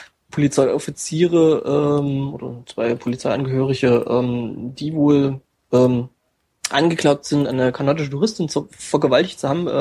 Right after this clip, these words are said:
was sich wohl so zugetragen haben muss, ähm, dass sie wohl, also der Bericht schreibt, „Heavy drinking in the Irish pub.“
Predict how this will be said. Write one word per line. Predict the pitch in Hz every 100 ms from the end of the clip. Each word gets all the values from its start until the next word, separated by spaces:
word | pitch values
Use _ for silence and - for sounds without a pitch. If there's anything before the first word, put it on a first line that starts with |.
| 143 139
was | 143
sich | 156 143
wohl | 143
so | 165
zugetragen | - 160 - - 147 160
haben | 143
muss, | 151 - - - -
ähm, | 143 143 135
dass | 139
sie | 151 139
wohl, | 127
also | 127 143 131 -
der | - 80 - 151 147
Bericht | 147 175 -
schreibt, | 139 -
„Heavy | - 214 220
drinking | 196 - 175 180 185
in | 156
the | 147
Irish | - 143 156
pub.“ | - - -